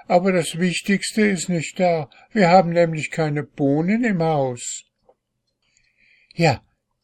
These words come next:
die Bohnen, die soll sie selbst liefern. Das gehört zum Vertrag", sagte er. "Dann ist es was anderes,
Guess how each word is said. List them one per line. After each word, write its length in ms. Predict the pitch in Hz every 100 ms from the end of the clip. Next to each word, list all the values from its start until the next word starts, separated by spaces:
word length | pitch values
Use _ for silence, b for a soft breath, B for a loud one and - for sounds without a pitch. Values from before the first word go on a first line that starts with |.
| _
die 140 | 104 90
Bohnen, 720 | - 73 82 139 190 180 175
die 120 | 185
soll 280 | 160 165 170
sie 140 | 165
selbst 500 | 135 151 208 214 -
liefern. 560 | 156 135 107 95 78 71 b b
Das 240 | 73 76
gehört 400 | - 120 160 151
zum 200 | - 143
Vertrag", 580 | - 127 117 131 185 214
sagte 400 | - 98 - -
er. 320 | - 71 - _ _ _ _ _ _ _ _ _ _ _ _ _ _ -
"Dann 220 | - 113
ist 200 | 170 -
es 200 | 214 196
was 200 | 247 -
anderes, 680 | 277 233 240 226 175 117